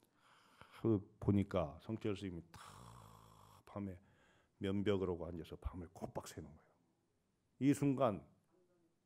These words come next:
이 나이 많은 춘성 스님이 감동한 거야. "내가 저 사람보다 나이가 더 많은데 나는 잠을 좀 잤다." 이거야.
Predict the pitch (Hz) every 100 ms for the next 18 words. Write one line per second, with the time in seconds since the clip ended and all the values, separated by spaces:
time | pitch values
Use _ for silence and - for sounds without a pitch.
0 | _ _ _ _ _ _ _ _ _ _
1 | 131 117 113 123 123 117 117 90 78 -
2 | _ _ _ - 143 123 123 107 110 98
3 | 82 82 _ _ _ _ _ - - -
4 | - - 98 92 90 92 90 - _ _
5 | _ _ - 117 139 139 123 117 127 127
6 | 117 107 92 101 110 104 - 95 95 92
7 | 85 82 - _ _ _ _ _ - 101
8 | 117 110 - 113 107 95 87 - 95 -
9 | 78 76